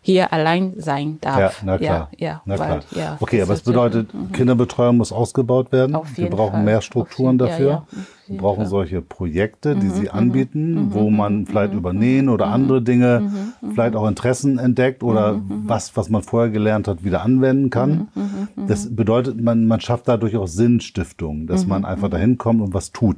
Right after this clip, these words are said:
Speaker 1: Mhm.
Speaker 2: Und Sie sagen, da gibt's eine hohe Motivation, auch in die Ausbildung zu gehen,
Speaker 1: Auf
Speaker 2: beispielsweise
Speaker 1: jeden
Speaker 2: einen Beruf
Speaker 1: Fall,
Speaker 2: zu
Speaker 1: ja.
Speaker 2: lernen.
Speaker 1: Ja,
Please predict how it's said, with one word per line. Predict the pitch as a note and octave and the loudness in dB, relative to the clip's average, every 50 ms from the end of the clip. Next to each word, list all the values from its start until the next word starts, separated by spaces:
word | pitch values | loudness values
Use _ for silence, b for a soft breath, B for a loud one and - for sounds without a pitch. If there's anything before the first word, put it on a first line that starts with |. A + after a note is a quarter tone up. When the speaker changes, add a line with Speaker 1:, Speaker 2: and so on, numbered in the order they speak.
| - - | -2 -4
Speaker 1:
Mhm. | - F#3+ F#3+ F#3+ - - | -2 -2 -2 -2 -2 -2
Speaker 2:
Und | G#2 G#2 G#2 - | -2 -2 -2 -6
Sie | A2+ F#2 G2 A2 | -4 0 2 2
sagen, | G#2+ G#2 A2+ A2 B2 C3 C3+ B2+ | 4 4 4 4 4 4 4 2
da | A#2+ | 4
gibt's | A2+ A2 - - | 2 0 0 0
eine | A#2+ G2+ | 0 2
hohe | G#2 B2 B2+ | 4 4 4
Motivation, | B2 B2+ A#2+ A#2 A#2+ G#2 G2+ G#2+ - - - A#2+ A#2+ B2+ B2 | 4 2 2 0 0 0 0 -2 -2 0 -2 0 0 0 -2
auch | G#2+ G2 | -2 -2
in | A2+ A2 | -2 -2
die | A2+ A2 | -2 -2
Ausbildung | D2+ F#2 F#2+ - - - G#2 F#2+ F2 E2+ E2 D#2+ | -2 -2 -4 -4 -2 0 2 2 2 2 0 -4
zu | - - F2 | -6 -8 -8
gehen, | D#2 - E2 D#2+ D#2 | -4 -2 -2 -2 0
Speaker 1:
Auf | D2 - - | 0 0 0
Speaker 2:
beispielsweise | D#3+ - F2 D2+ F2+ F2+ | 0 -2 -4 -2 0 0
Speaker 1:
jeden | F2+ E2 D#2+ | 0 0 0
Speaker 2:
einen | F#2+ | 0
Beruf | F#2 F2 | 0 0
Speaker 1:
Fall, | F2 F#3 | -2 -2
Speaker 2:
zu | - - | -4 -4
Speaker 1:
ja. | - | -2
Speaker 2:
lernen. | C#2+ C#2+ C2 - - - - | -2 -4 -6 -8 -12 -12 -10
Speaker 1:
Ja, | G3 F#3+ F3+ | -8 -8 -8